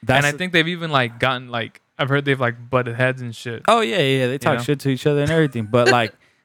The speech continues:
Speaker 1: that's the mindset, the investment of what Kevin Hart feels is necessary. Just
Speaker 2: Yeah.
Speaker 1: like what The Rock needs.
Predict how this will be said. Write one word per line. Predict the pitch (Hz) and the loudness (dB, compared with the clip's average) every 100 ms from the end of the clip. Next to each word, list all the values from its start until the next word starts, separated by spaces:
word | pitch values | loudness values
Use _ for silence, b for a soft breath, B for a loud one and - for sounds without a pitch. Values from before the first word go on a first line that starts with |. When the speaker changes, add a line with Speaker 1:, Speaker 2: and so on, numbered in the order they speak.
| _ | _
Speaker 1:
that's | 123 127 147 - - | 0 2 2 -4 -4
the | 135 | -4
mindset, | 113 120 156 156 - 113 92 | -2 -4 -4 -4 -2 -2 0
the | 117 | 0
investment | 113 104 117 143 - 123 107 | 0 0 -2 -2 -4 -8 -4
of | 113 107 101 95 | 0 0 0 0
what | 107 95 | -2 0
Kevin | - 117 113 | -2 -2 -2
Hart | 110 107 | -2 -2
feels | - 131 104 | 0 0 0
is | 104 113 | -8 -8
necessary. | 117 - - 98 101 | -6 -8 -14 -14 -6
Just | 98 117 | 0 2
Speaker 2:
Yeah. | 139 | 2
Speaker 1:
like | 117 - | 0 -2
what | 107 104 | -4 0
The | |
Rock | 104 123 131 - _ _ _ _ | 2 4 2 -4 _ _ _ _
needs. | 107 107 98 - - | -4 -2 -4 -10 -20